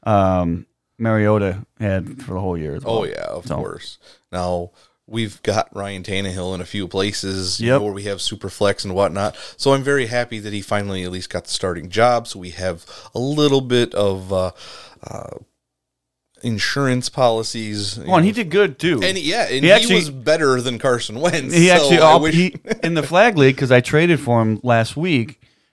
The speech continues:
Speaker 1: to get him so I had a backup quarterback for this next week coming up because Lamar Jackson's on bye. He actually outperformed and outscored Lamar
Speaker 2: <laughs> Yes, he
Speaker 1: Jackson.
Speaker 2: did.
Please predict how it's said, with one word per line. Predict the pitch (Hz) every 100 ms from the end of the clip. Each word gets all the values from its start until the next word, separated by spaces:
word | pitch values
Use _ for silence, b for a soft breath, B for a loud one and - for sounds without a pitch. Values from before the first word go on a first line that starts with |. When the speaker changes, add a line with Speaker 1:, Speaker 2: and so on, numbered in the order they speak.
| _
Speaker 1:
to | 123
get | 117 143
him | 135 120
so | 123
I | 117
had | 113
a | 107
backup | 113 120 120 113
quarterback | - 127 120 110 107
for | - 110
this | 101 110 -
next | 127 151
week | 127 107
coming | - 107 101
up | 104 110
because | 123 - 107
Lamar | 110 101 95
Jackson's | 104 104 98 101
on | 90 95
bye. | 135 160 143 B B
He | B 220
actually | 240 - 202
outperformed | 165 180 165 - 170 170 160
and | 135
outscored | 127 147 - - 160 160 143
Lamar | 135 143 151
Speaker 2:
<laughs> |
Yes, | 147 196 294 -
he | 156
Speaker 1:
Jackson. | 113
Speaker 2:
did. | 101 285 127